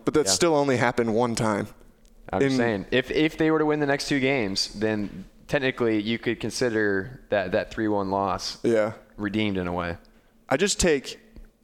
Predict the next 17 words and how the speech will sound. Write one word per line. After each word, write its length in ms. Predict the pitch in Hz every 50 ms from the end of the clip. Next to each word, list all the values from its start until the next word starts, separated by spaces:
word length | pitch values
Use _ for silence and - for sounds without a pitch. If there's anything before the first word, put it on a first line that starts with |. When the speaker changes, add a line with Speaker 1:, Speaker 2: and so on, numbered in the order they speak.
| _ - - _ _ _ _
Speaker 1:
United 320 | - 127 127 139 135 123 -
States' 400 | - - 120 117 - 113 104 101
dominance 480 | 110 107 107 110 110 107 104 101 -
of 80 | 104 101
basketball. 600 | 101 101 107 - - - - 92 80 78 104 - - - - - _ - - _
Se-, 220 | - - - 135 127 -
I 80 | 131
wish 200 | 143 170 170 -
everybody 380 | 165 160 147 147 131 135 127 123
else 200 | 120 117 117 -
took 180 | - 135 110 -
it 80 | 107
as 80 | 107 107
seriously 440 | - - 113 107 107 - - 110 107
as 120 | 107 - 107
I 120 | 98 101
did. 280 | 98 90 82 73 -